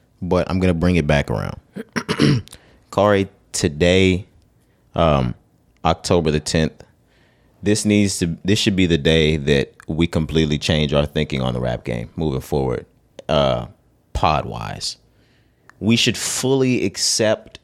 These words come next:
that we are inside of a rap game that it's like a job. It's a job for people, and not everybody loves their job. Um,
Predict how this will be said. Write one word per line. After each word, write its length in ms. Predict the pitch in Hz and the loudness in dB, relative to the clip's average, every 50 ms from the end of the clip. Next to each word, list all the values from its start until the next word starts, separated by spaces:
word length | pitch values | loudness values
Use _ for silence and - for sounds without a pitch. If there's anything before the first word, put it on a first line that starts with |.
| _ _ _ _ _ _ _ _ _ _ _ _ _ _ | _ _ _ _ _ _ _ _ _ _ _ _ _ _
that 260 | - 92 98 90 82 | -4 -2 0 0 0
we 200 | 80 82 95 95 | 0 0 0 0
are 140 | 92 90 - - - | 0 0 -2 -4 -2
inside 640 | 98 110 110 113 - - - 98 92 95 95 92 95 | 0 0 0 0 0 -2 0 2 2 2 4 2 2
of 80 | 92 80 | 2 0
a 100 | 78 73 | -2 -2
rap 400 | 69 78 85 87 87 - 85 80 | 0 0 0 0 0 -2 -4 -2
game 460 | 85 82 85 85 82 80 78 76 - _ _ _ _ _ _ _ - | -2 0 0 0 0 -2 -4 -6 -8 _ _ _ _ _ _ _ -14
that 440 | 82 78 73 80 76 73 67 - - _ _ _ _ _ _ _ _ _ _ _ _ _ _ _ _ | -6 -2 0 2 2 2 0 -4 -8 _ _ _ _ _ _ _ _ _ _ _ _ _ _ _ _
it's 120 | - - | -4 -2
like 160 | 95 87 - | -2 0 0
a 60 | 120 | -2
job. 480 | 117 127 170 214 - 64 55 - - - _ _ _ _ | -2 0 0 0 0 -2 -4 -8 -14 -18 _ _ _ _
It's 380 | - 101 - - - - - - _ - | 0 0 0 0 -2 -8 -8 -6 _ -2
a 80 | 107 | -2
job 360 | 104 101 120 143 151 156 147 | -2 0 0 2 2 0 0
for 140 | - - 87 | -2 -4 -4
people, 520 | 80 - 98 85 - - 92 101 - - _ _ _ _ _ _ - | -2 -2 -2 -2 0 -2 -2 -2 -4 -8 _ _ _ _ _ _ -4
and 440 | 92 101 104 104 101 98 98 92 - _ _ _ _ - _ _ _ _ _ _ _ _ _ _ _ _ - | 0 0 2 2 2 0 -2 -4 -6 _ _ _ _ -20 _ _ _ _ _ _ _ _ _ _ _ _ -6
not 240 | - 92 101 113 120 | -2 0 0 2 2
everybody 480 | 127 127 120 120 117 117 113 110 104 98 | 2 0 0 0 0 2 2 2 2 0
loves 460 | 98 98 101 107 110 107 98 98 87 | 0 2 2 2 2 0 -2 -2 -2
their 160 | 82 92 90 | 0 0 0
job. 520 | 76 71 78 76 76 73 76 80 95 - - - _ _ _ _ - - | 0 0 0 0 2 2 0 0 -2 -4 -10 -20 _ _ _ _ -4 -2
Um, 360 | 98 95 90 85 78 73 | 0 0 0 0 -2 -6